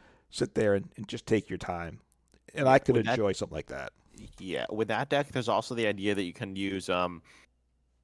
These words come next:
Speaker 2: you can use Memory Capsule
Speaker 1: Yeah.
Speaker 2: and, uh, the first attack to stop him from retreating. And you
Speaker 1: Right.
Speaker 2: can also stick double Turbo Energies on, uh, to do no damage and get something trapped forever,
Speaker 1: Mm-hmm.
Speaker 2: which is kinda interesting.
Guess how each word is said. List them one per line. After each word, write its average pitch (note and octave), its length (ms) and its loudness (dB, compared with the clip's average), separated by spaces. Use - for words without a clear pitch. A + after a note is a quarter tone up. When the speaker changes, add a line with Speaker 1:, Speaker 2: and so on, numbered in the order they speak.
Speaker 2:
you B2 80 -10
can A#2+ 140 -8
use A2+ 220 -2
Memory G#2 340 -4
Capsule B2+ 520 -2
Speaker 1:
Yeah. G2+ 340 0
Speaker 2:
and, F2+ 300 -8
uh, E2+ 300 2
the - 100 -2
first - 280 -2
attack - 280 -4
to F#2 80 -14
stop G2+ 220 -2
him C3 80 -6
from A2 200 -8
retreating. A#2 560 -6
And G#2+ 80 -6
you G2+ 60 0
Speaker 1:
Right. G2 80 0
Speaker 2:
can G2+ 80 -2
also G#2 220 -2
stick A2+ 280 -10
double G#2 200 0
Turbo G2+ 300 0
Energies G2+ 380 -2
on, F#2+ 580 0
uh, F2+ 320 2
to - 140 -20
do G#2+ 140 -8
no G#2+ 280 2
damage A2+ 440 0
and A2 120 -8
get F2+ 120 -4
something F#2+ 220 -10
trapped - 320 -4
forever, E2 500 -6
Speaker 1:
Mm-hmm. A#2+ 220 -8
Speaker 2:
which C3 120 -8
is A#2+ 80 -8
kinda B2 240 -4
interesting. G2 640 -6